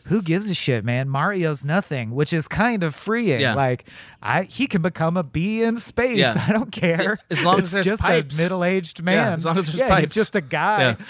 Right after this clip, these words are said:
Speaker 2: Yeah.
Speaker 1: <laughs>
Speaker 2: Yeah, pretty much that's it.
Speaker 1: Um, so I, I think the fact that Link is sort of an appeal to actual epic fantasy, like, it's, the world is kinda Lord of the Rings light, you know?
Speaker 2: So it's a little more contained?
Speaker 1: Uh,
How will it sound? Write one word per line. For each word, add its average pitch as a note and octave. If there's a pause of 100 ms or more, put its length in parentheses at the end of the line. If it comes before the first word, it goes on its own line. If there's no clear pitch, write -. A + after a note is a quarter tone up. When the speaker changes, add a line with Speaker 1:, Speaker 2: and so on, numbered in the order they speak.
(240)
Speaker 2:
Yeah. B3+ (120)
Speaker 1:
<laughs> -
Speaker 2:
Yeah, C#3 (100)
pretty F3
much F3+
that's E3
it. F#3+
Speaker 1:
Um, F#3+
so G#3
I, G#3 (1200)
I F3+
think A#3
the A3
fact G3
that D#3+
Link D#3+
is E3+
sort D3+
of C#3
an C#3+
appeal D#3
to D3+
actual B2
epic B2
fantasy, C3 (360)
like, B3
it's, - (140)
the F#3
world E3+
is C#3+
kinda C#3
Lord C3
of B2
the B2+
Rings A#2+
light, A#2
you B2+
know? A2+
Speaker 2:
So C#3
it's C#3+
a C#3+
little C#3
more B2+
contained? D#3
Speaker 1:
Uh, E3